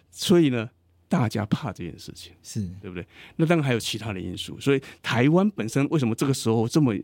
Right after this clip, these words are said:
Speaker 1: 这么受重视，是因为更多人看了乌克兰战争之后，就觉得这个独裁者可以做一个决定，突然就要侵略你，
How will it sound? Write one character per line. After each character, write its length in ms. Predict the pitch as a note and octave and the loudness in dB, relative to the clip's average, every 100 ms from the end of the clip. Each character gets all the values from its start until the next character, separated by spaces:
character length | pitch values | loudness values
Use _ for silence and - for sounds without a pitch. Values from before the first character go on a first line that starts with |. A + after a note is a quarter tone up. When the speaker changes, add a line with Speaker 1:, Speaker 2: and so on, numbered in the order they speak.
| - | 0
Speaker 1:
这 140 | F3+ | 2
么 120 | C3+ | 2
受 240 | A2 - B2 | 2 0 0
重 300 | - C#3+ G#2+ | 2 0 0
视， 340 | - - F2+ - _ - | -6 -4 -4 -8 _ -14
是 140 | - F3 | 0 4
因 40 | |
为 60 | D3+ | 4
更 280 | - G3 D3 | 2 2 2
多 220 | C3 C3+ | 2 0
人 100 | A#2 | 0
看 180 | A2+ F3+ | 0 2
了 140 | D3 A#2+ - _ - | 2 0 -6 _ -4
乌 80 | F3 | -2
克 160 | - | 0
兰 120 | C#3 A2 | 0 0
战 180 | B2+ A2+ | -2 0
争 160 | A2+ | -2
之 160 | G#2 A2 | -2 -6
后， 240 | A2 A#2 - _ _ _ _ _ _ | -6 -8 -10 _ _ _ _ _ _
就 120 | G#3 | 0
觉 160 | F#3+ C#3+ | 2 2
得 40 | |
这 80 | D#3+ | 2
个 160 | E3+ C3 _ _ _ _ | 0 0 _ _ _ _
独 160 | - D3 | 0 2
裁 240 | G3+ C3 | 2 0
者 220 | C#3+ - C3 - _ _ _ _ | 0 -2 -10 -16 _ _ _ _
可 100 | - | -2
以 60 | D#3+ | -2
做 260 | - G3+ | 2 2
一 60 | C#3 | 2
个 100 | C3 | 0
决 220 | - A2 | -2 -2
定， 240 | A#2 G#2+ F2+ - | 0 -2 -4 -2
突 120 | C3+ | 2
然 100 | B2+ | 2
就 80 | C3+ | 2
要 80 | |
侵 180 | B2+ - | 0 0
略 160 | A2+ F#2 | -2 -2
你， 100 | - | -10